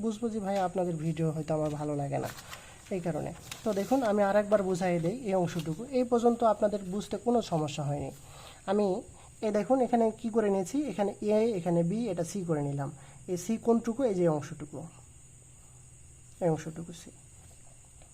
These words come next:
তাহলে আমি এখান থেকে সূত্র ফেললাম, এই যে সূত্র এটা,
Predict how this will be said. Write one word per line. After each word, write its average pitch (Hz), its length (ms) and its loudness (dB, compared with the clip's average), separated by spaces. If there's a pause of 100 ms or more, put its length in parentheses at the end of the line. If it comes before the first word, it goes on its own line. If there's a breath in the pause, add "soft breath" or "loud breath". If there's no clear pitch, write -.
(160)
তাহলে 240 440 2
আমি 220 220 2
এখান 214 220 0
থেকে 208 180 -4
সূত্র 185 300 -4
ফেললাম, 185 320 0
এই 208 80 -4
যে 190 120 -4
সূত্র 175 260 -4
এটা, 170 280 0